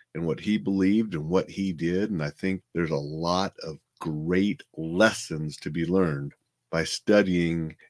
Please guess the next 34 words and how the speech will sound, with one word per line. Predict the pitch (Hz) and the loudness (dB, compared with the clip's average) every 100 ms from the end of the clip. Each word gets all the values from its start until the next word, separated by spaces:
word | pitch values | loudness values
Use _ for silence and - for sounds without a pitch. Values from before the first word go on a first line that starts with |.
| - | -6
and | 87 87 | -4 -4
following | - 117 117 107 82 80 76 | 4 6 8 6 4 0 -2
some | 92 87 | -2 -2
of | 82 78 | -2 -6
the | |
things | 73 - 87 82 73 | -8 -4 -2 -2 -4
that | 73 | -6
he | - 82 | -4 -6
did | 73 69 69 - _ - - | -6 -8 -10 -18 _ -20 -6
in | 87 | -2
our | 87 82 - | 0 0 -2
own | 90 85 76 | 0 0 -2
paths. | 71 - - - - - _ _ _ | -6 -8 -10 -10 -10 -10 _ _ _
Today | - 92 113 135 110 | 2 10 12 12 12
at | 95 | 10
Epcot, | - 151 - - 78 110 - _ _ 92 | 4 0 0 -2 0 0 -4 _ _ 2
honoring | 101 127 104 92 95 101 - - - | 4 4 4 2 0 -6 -14 -14 -6
the | 78 | -2
one | 78 95 101 | 4 6 6
hundredth | 95 101 98 92 - | 2 2 4 2 0
year | 82 87 87 82 85 98 - _ - | -2 2 4 4 2 0 -4 _ -10
of | 80 78 73 - _ - | -6 -6 -8 -14 _ -8
Walt | 80 80 87 95 | -2 2 2 0
and | - 76 80 | -4 -4 -2
Roy | 82 82 87 | 0 0 0
starting | - - - 87 92 87 | 0 -2 4 6 6 4
the | 85 | 2
Disney | 69 76 76 80 | -2 -4 -4 -6
company, | 73 - 76 73 73 90 - _ _ _ - | -6 -6 -6 -6 -8 -8 -10 _ _ _ 2
and | 95 101 101 | 4 6 4
because | 95 98 90 | 2 2 2
today | - 80 85 | 0 2 6
is | 92 90 | 6 4
Walt's | 85 82 90 - | 0 2 2 2